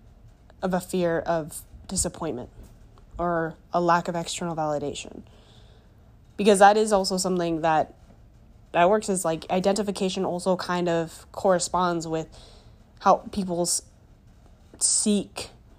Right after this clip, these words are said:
or desires for external validation through identification of, of things that would please other people, right? But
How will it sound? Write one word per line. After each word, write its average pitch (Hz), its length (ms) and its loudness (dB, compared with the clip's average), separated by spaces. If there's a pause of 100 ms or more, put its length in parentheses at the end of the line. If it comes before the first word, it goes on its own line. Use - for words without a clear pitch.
(260)
or 165 640 -2
desires 175 680 2
for 170 400 -2
external 170 420 -6
validation 156 760 -4 (1120)
through 190 180 4
identification 165 720 -4
of, 156 220 -10 (180)
of 170 100 -8
things 160 300 -4
that 151 200 -2
would 165 200 -6
please 160 300 -8
other 151 160 -8
people, 156 400 -8
right? 170 260 -4 (880)
But 180 320 6